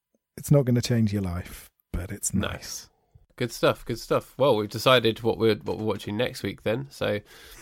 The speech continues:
Speaker 2: do we have any other bits to follow up, or is that it? I think has, has everyone stopped listening to us after our very wrong choices at our Oscars? Everyone's like, "Why didn't Jupiter Ascending win everything?" <laughs>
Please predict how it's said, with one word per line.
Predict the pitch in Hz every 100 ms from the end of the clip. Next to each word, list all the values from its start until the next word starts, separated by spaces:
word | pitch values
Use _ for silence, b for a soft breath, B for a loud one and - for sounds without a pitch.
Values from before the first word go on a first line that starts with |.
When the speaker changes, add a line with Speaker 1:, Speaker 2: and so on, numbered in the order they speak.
| B B
Speaker 2:
do | 113
we | 110
have | 113
any | 117 120
other | 113
bits | 113 -
to |
follow | - 120 123
up, | 139 -
or | 107
is | 107
that | 107
it? | 120 - _ _ _ -
I |
think | 101 95 - -
has, | 98 95
has | 95 101
everyone | 101 101
stopped | - - -
listening | 104 101 101
to | 95
us | 95 -
after | 98 - 104 101 -
our | 101 101 -
very | 104 113 101
wrong | 104 107 104
choices | 113 101 104 98
at | 101
our | 104
Oscars? | 104 - 95 95
Everyone's | 92 95 95 101
like, | 92
"Why | 110 131
didn't | 131 131 120
Jupiter | 131 123 -
Ascending | 120 113 117 113
win | 104 104
everything?" | 104 104 107 - - -
<laughs> | -